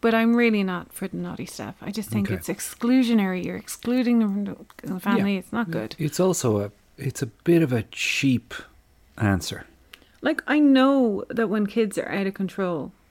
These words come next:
Speaker 1: out of control moms tend to do terrible, terrible consequences.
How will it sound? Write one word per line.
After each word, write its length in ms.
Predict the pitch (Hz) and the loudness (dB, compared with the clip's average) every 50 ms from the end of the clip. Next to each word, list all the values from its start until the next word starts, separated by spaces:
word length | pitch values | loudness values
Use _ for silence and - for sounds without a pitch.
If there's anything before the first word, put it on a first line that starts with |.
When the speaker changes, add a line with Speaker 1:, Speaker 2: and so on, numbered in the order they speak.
| _ - | _ -8
Speaker 1:
out 140 | 196 208 208 | -6 -4 -4
of 80 | 208 202 | -4 -2
control 300 | 208 202 175 185 190 180 | -4 -4 -4 -2 -2 0
moms 520 | 180 180 196 214 214 190 165 143 113 - - | 0 2 4 4 4 4 2 0 -4 -6 -8
tend 240 | - - 190 180 170 | -4 -2 -2 -2 -2
to 40 | 175 | -2
do 300 | - 175 160 151 - - - _ - - - | -2 0 0 0 -2 -4 -10 _ -20 -20 -18
terrible, 600 | - - - 175 170 165 147 147 139 135 147 156 - _ _ _ - - - - _ - _ _ _ _ _ _ _ - - - | -12 -6 -4 -2 -2 -2 -2 -2 -4 -4 -6 -8 -14 _ _ _ -20 -20 -20 -20 _ -20 _ _ _ _ _ _ _ -20 -14 -10
terrible 380 | - - 196 202 190 170 160 156 | -2 2 4 6 6 4 4 0
consequences. 680 | - 135 123 135 - - - - - - - - - | 0 0 -2 -2 -2 -6 -8 -10 -10 -12 -14 -18 -18